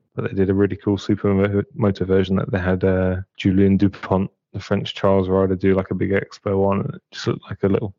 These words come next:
remote control car version of a bike, to be honest. But yeah, nothing, nothing too crazy. I'd probably get something like,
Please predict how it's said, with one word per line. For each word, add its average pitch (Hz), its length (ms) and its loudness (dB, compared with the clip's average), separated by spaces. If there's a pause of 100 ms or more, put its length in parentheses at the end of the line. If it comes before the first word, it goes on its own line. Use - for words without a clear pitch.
(120)
remote - 260 0
control 98 320 0
car 95 320 0
version 95 320 2
of 92 60 4
a 92 80 2
bike, 95 240 -2
to - 80 -16
be 95 80 -4
honest. 92 380 -6 (120)
But 127 80 2
yeah, 139 160 6
nothing, 123 540 0
nothing 135 360 -4
too 98 200 0
crazy. 98 520 0
I'd 101 120 -2
probably 107 220 2
get 101 140 0
something 98 360 -4
like, - 160 -12